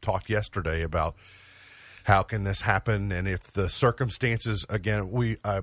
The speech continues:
mentioned an unconfirmed report that they had found her vehicle, but they hadn't found her.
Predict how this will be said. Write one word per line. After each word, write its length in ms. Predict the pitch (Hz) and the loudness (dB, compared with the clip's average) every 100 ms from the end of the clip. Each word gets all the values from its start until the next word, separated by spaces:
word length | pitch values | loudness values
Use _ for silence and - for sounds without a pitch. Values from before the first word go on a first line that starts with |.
| - | -4
mentioned 380 | 135 127 123 110 | -2 -2 -2 -4
an 100 | 101 | 0
unconfirmed 720 | 147 156 139 113 98 143 147 | 0 0 0 0 2 2 2
report 460 | 110 95 - 120 98 | 0 -2 0 0 2
that 160 | 104 | -2
they 160 | - 101 | -2 0
had 180 | 101 85 | 0 -2
found 320 | - 139 151 | 2 4 4
her 160 | 101 90 | 0 -2
vehicle, 580 | 110 131 101 87 76 - _ - _ | 0 0 -2 -4 -6 -8 _ -20 _
but 200 | 101 95 | 0 2
they 140 | 98 95 | 0 0
hadn't 320 | 101 98 - | 0 -2 -2
found 320 | 113 95 90 | 0 0 -2
her. 480 | - 135 120 92 90 | 2 4 4 2 -2